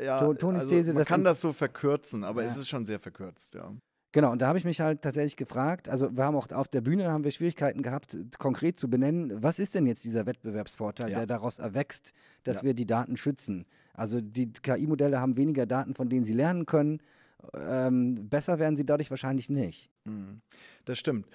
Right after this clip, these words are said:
Speaker 1: Aber, ähm, äh, also, sagen wir mal so, das ist schon verkürzt, ne? Also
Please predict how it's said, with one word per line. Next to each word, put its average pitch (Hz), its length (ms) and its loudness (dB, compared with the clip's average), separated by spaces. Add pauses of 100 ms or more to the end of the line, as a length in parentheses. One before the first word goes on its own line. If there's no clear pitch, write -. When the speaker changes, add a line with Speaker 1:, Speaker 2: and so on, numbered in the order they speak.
(140)
Speaker 1:
Aber, 170 600 -2
ähm, 131 440 -6
äh, - 260 -10
also, 123 480 0 (1300)
sagen 127 260 -2
wir 123 60 0
mal 117 120 0
so, 95 200 -4
das 123 180 -4
ist 143 120 -6
schon 135 180 -4
verkürzt, 113 600 -2
ne? 127 220 -4
Also 110 340 -4